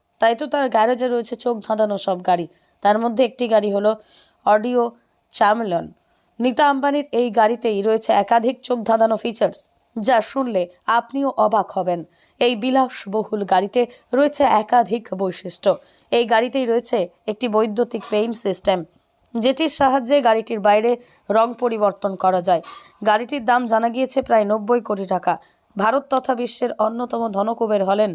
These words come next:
রিলায়েন্স ইন্ডাস্ট্রির কর্ণধার মুকেশ আম্বানি। বিশ্বের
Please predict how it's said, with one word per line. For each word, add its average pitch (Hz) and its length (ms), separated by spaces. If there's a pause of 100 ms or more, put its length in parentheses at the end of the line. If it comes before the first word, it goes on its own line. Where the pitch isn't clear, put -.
(300)
রিলায়েন্স 226 460
ইন্ডাস্ট্রির 214 500
কর্ণধার 208 500 (300)
মুকেশ 208 340 (120)
আম্বানি। 180 420 (440)
বিশ্বের 254 380